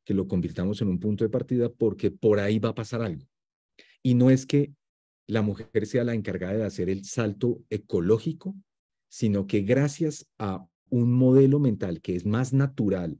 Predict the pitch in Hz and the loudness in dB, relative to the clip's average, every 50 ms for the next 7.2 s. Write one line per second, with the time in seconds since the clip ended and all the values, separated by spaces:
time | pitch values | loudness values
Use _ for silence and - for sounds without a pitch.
0 | _ _ 98 98 90 87 82 - - 92 85 82 87 92 95 87 85 - - 92 | _ _ -8 -6 -6 -6 -6 -4 -2 -2 -2 0 0 0 0 -2 -4 -4 -4 -4
1 | 87 - - 104 101 98 98 - - - - 101 90 85 85 101 120 131 90 82 | -4 -2 -2 -2 -2 -2 -6 -8 -10 -4 -2 -2 0 0 0 -2 -2 -2 -2 -4
2 | 87 123 135 - _ _ _ _ _ _ _ _ _ _ _ _ _ _ _ _ | -4 -6 -8 -10 _ _ _ _ _ _ _ _ _ _ _ _ _ _ _ _
3 | _ _ - 101 107 104 110 117 113 127 113 95 104 95 95 92 92 95 90 - | _ _ -2 -2 0 0 0 0 0 0 -2 -2 -6 -6 -4 -6 -6 -6 -6 -8
4 | 98 - 107 90 87 87 95 101 104 104 95 110 104 98 101 110 107 - _ _ | -4 -2 -2 0 2 2 2 2 2 2 0 0 0 0 -2 -4 -6 -8 _ _
5 | - 98 87 82 87 85 - - 80 78 80 71 73 - _ _ _ _ _ _ | -6 -4 -4 -4 -6 -4 -6 -6 -6 -6 -8 -10 -10 -16 _ _ _ _ _ _
6 | _ _ _ - 95 104 101 98 - 123 117 - 131 131 139 127 - 104 98 127 | _ _ _ -4 -2 -2 -2 0 0 -2 0 0 -2 -2 -2 -2 0 -2 -4 -4
7 | - - _ | -6 -12 _